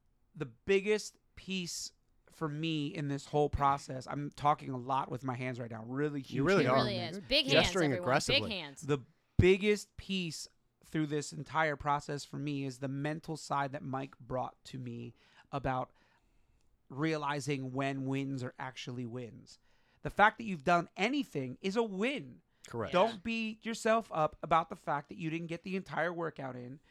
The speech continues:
Speaker 1: or you didn't push as hard as you think you should have pu-, pushed. I've done that to myself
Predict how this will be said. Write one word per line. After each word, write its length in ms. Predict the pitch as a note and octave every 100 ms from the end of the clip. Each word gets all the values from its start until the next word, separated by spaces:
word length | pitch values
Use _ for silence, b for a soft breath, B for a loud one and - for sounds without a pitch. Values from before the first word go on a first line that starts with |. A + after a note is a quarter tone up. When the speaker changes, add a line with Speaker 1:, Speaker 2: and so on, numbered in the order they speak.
| b b -
Speaker 1:
or 160 | F3
you 180 | E3 F#3
didn't 400 | G3 F3 D3+ D#3
push 240 | - F#3+
as 80 | D#3
hard 220 | C3 E3
as 120 | E3+ C#3+
you 100 | D3+
think 360 | - E3 D#3+
you 80 | D#3+
should 260 | D3 E3+ E3+
have 240 | C3+ -
pu-, 180 | - - _
pushed. 360 | - A#2+ B2 - B B B -
I've 320 | F3 A#3 E3+
done 200 | E3+ D#3+
that 180 | D3+ C#3+
to 60 |
myself 480 | C#3 C#3+ - C#3 C3